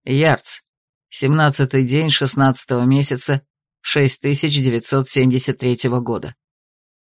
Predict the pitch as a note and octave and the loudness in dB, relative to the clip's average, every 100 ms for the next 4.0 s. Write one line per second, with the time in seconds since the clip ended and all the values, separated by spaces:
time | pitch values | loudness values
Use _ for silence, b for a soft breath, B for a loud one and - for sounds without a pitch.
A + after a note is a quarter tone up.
0 | _ _ _ _ - - D3+ A#3 C3+ - | _ _ _ _ -20 -8 -2 0 0 -2
1 | - - C#3+ C#3+ D#3+ B3+ C#4 - C#4+ A3+ | 0 2 2 2 2 0 -2 -4 -4 0
2 | F3+ D#3+ D3+ C#3+ C#3+ - D3+ C#3 D3 B2+ | 0 0 -2 -2 0 0 0 -2 -2 -2
3 | D3+ C#3+ D#3 D3+ C3+ - - - - B2 | -4 -4 -4 -2 -4 -6 -12 -14 -14 -16